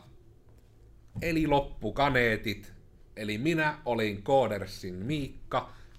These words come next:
Tällä kertaa mulla ei ole yllällä tila, niin mä tähän minun hienon tähden päälle laitan mun somet. Ne on nytten tossa.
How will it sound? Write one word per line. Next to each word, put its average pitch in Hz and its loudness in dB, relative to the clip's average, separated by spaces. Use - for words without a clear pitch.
Tällä 131 4
kertaa 113 2
mulla 107 0
ei 110 2
ole 131 0
yllällä 113 2
tila, 104 -2
niin 104 -4
mä 104 -4
tähän 104 -4
minun 101 -6
hienon 101 -2
tähden 104 0
päälle 87 -6
laitan 85 -8
mun 85 -8
somet. 90 -4
Ne 95 -6
on 95 -4
nytten 95 -8
tossa. 95 -10